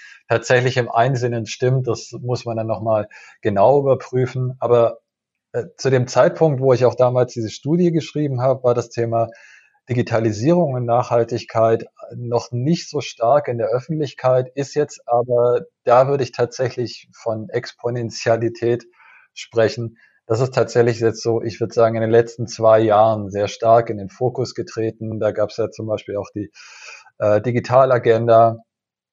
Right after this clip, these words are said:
äh, von der, von der Bundesregierung,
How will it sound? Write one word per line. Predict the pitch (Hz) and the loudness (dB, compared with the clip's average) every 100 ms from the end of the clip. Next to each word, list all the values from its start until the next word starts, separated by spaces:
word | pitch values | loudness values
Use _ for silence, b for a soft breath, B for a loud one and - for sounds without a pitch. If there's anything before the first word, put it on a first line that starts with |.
| _ _ _ _ - - | _ _ _ _ -10 2
äh, | 107 107 107 107 | 6 6 6 2
von | - 113 | -2 -2
der, | 110 107 - | 0 0 -2
von | 113 | -6
der | 107 | -6
Bundesregierung, | 110 117 113 - 101 104 104 107 104 101 | -6 -6 -6 -8 -8 -6 -4 -4 -6 -14